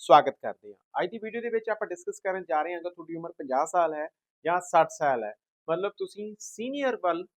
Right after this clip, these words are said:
ਵਧਣ ਲੱਗ ਗਏ ਹੋ, ਤਾਂ ਆਪਣਾ ਪਿਸ਼ਾਬ ਲੀਕ ਹੋਣਾ ਸ਼ੁਰੂ ਹੋ ਜਾਂਦਾ ਹੈ, ਕਿਉਂਕਿ ਪੈਲਵਿਕ ਫਲੋਰ ਮਸਲਸ ਵੀਕ ਹੋ ਜਾਂਦੇ ਨੇ। ਇਹਨਾਂ ਨੂੰ ਐਕਟੀਵੇਟ ਰੱਖਣਾ ਬਹੁਤ ਜ਼ਰੂਰੀ ਹੈ, ਕਿਉਂਕਿ ਕਈ ਵਾਰ ਹੱਸਦੇ ਸਮੇਂ, ਕਈ ਵਾਰੀ ਆਪਾਂ ਖੰਘ ਕਰਦੇ ਸਮੇਂ ਪਿਸ਼ਾਬ ਲੀਕ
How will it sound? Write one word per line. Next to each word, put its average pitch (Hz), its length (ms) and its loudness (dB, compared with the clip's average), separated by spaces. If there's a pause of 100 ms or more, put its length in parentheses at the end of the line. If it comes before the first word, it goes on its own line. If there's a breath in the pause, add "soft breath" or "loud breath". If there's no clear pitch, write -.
(200)
ਵਧਣ 208 200 2
ਲੱਗ 156 260 2
ਗਏ 139 160 -4
ਹੋ, 139 140 -12 (400)
ਤਾਂ 214 120 0 (140)
ਆਪਣਾ 185 340 -2 (100)
ਪਿਸ਼ਾਬ 160 440 4
ਲੀਕ 156 180 -12 (100)
ਹੋਣਾ 147 200 -8
ਸ਼ੁਰੂ 175 240 -8
ਹੋ 151 120 -6
ਜਾਂਦਾ 123 300 -8
ਹੈ, 165 240 -4
ਕਿਉਂਕਿ 165 320 -8 (140)
ਪੈਲਵਿਕ 151 440 -2 (160)
ਫਲੋਰ 151 300 -4
ਮਸਲਸ 156 500 -8 (140)
ਵੀਕ 175 260 -8
ਹੋ 104 80 -8
ਜਾਂਦੇ 95 260 -20
ਨੇ। - 640 -12
ਇਹਨਾਂ 247 160 0
ਨੂੰ 240 160 -4
ਐਕਟੀਵੇਟ 233 540 -4
ਰੱਖਣਾ 180 360 -6 (260)
ਬਹੁਤ 170 320 4
ਜ਼ਰੂਰੀ 135 360 -6
ਹੈ, 135 80 -10 (420)
ਕਿਉਂਕਿ 208 380 -2 (340)
ਕਈ 233 140 4
ਵਾਰ 202 240 2 (180)
ਹੱਸਦੇ 175 300 -2
ਸਮੇਂ, 165 420 -8 (160)
ਕਈ 196 160 -4
ਵਾਰੀ 185 360 0 (100)
ਆਪਾਂ 156 320 -4
ਖੰਘ 175 340 -8
ਕਰਦੇ 175 240 0
ਸਮੇਂ 156 460 -10
ਪਿਸ਼ਾਬ 139 400 -2
ਲੀਕ 131 160 -10